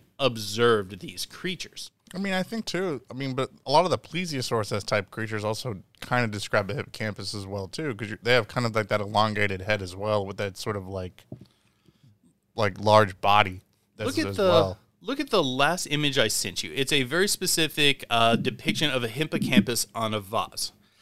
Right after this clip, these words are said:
Speaker 1: And I feel like, and this is from the, er, from that area as well, and I feel like this describes something fairly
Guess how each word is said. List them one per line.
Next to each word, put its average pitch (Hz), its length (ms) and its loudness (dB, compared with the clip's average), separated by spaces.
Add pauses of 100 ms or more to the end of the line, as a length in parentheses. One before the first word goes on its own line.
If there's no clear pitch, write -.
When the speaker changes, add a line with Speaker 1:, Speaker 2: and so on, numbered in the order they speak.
(280)
Speaker 1:
And 151 140 -2
I 170 100 4
feel 247 240 -6
like, 233 320 0 (500)
and 160 140 0
this 208 160 -2
is 196 120 -6
from 165 300 -2
the, 127 460 0
er, 135 180 4
from 151 220 -2
that 135 180 4
area 123 320 2
as 104 160 -4
well, 107 360 -2 (440)
and 151 140 -6
I 151 160 -2
feel 220 300 -6
like 233 180 0 (200)
this 190 200 2
describes 147 540 2
something 110 400 -2
fairly 104 600 0